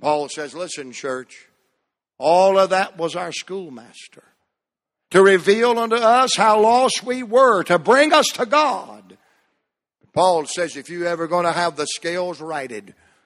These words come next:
we're justified by faith."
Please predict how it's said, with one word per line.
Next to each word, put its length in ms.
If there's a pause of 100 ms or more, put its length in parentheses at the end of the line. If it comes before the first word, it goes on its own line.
(500)
we're 260
justified 1300 (960)
by 160
faith." 420